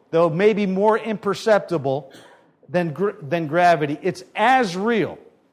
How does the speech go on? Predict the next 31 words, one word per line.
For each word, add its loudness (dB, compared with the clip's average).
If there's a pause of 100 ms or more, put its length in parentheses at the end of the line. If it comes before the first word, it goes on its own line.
(540)
That 6
is, 2
when 0
you 0
give -2
yourself -2
to -12
sin, -6 (600)
you 0
become -2
the -4
slave -2
of -6
it. -10 (1000)
Romans -2
six -4
says -6
that -4
very -4
thing. -10 (380)
In -4
Romans 2
chapter 0
one, -2
three -6
times -2
the -6
first -4
chapter -2
says, -4
"God 2